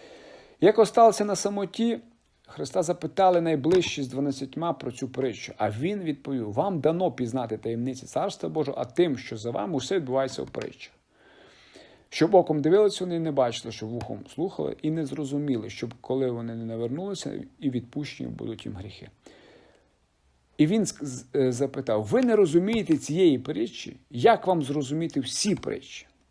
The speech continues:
І от послухайте, якщо ми з вами не розуміємо оцей принцип, про який говорить у даній притчі Христос, ми з вами можемо не зрозуміти багато що в Царстві Божому. От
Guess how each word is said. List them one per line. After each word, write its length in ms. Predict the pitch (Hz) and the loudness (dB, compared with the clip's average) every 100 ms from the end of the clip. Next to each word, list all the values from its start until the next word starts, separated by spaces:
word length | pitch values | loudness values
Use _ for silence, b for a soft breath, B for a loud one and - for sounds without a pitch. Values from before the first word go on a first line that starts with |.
| b b b b - | b b b b -4
І 40 | 160 | -4
от 100 | 175 | -2
послухайте, 500 | 202 208 - - - _ _ | -8 -6 -6 -8 -20 _ _
якщо 340 | 123 - 247 | -14 -6 -4
ми 180 | 220 226 | -2 -4
з 80 | - | -2
вами 260 | 208 202 165 | -4 -4 -4
не 120 | 160 | -4
розуміємо 440 | 151 165 196 160 | -4 -8 -8 -6
оцей 300 | 139 - 170 | -6 -4 -4
принцип, 680 | - 147 180 170 - - - _ _ _ _ - | -4 -6 -6 -6 -10 -16 -20 _ _ _ _ -12
про 160 | 135 | -10
який 220 | 131 180 | -8 -6
говорить 680 | 135 127 135 165 127 - - _ _ - | -4 -4 -2 -2 -2 -8 -18 _ _ -20
у 440 | 104 - 110 117 | -16 -12 -12 -8
даній 340 | 127 147 143 | -8 -6 -10
притчі 460 | 113 143 139 - 123 | -10 -10 -10 -16 -16
Христос, 600 | - 113 - - 226 - b b | -16 -16 -12 -8 -8 -10 b b
ми 140 | 143 160 | -10 -8
з 80 | |
вами 260 | 175 214 185 | -6 -6 -4
можемо 560 | 175 160 180 185 190 - 165 | -4 -6 -4 -4 -4 -8 -8
не 160 | 160 | -8
зрозуміти 640 | 147 165 147 165 208 185 151 | -6 -8 -8 -8 -8 -6 -4
багато 640 | 127 147 139 190 - 151 | -2 -2 -2 -6 -4 -10
що 220 | - 160 | -6 -6
в 100 | 127 | -6
Царстві 520 | - 165 165 - 143 | -6 -6 -6 -10 -10
Божому. 460 | 143 160 117 104 - _ b b b b b b b b b _ _ _ _ _ _ _ - | -8 -6 -6 -10 -20 _ b b b b b b b b b _ _ _ _ _ _ _ -6
От 360 | 143 143 - | -6 -6 -16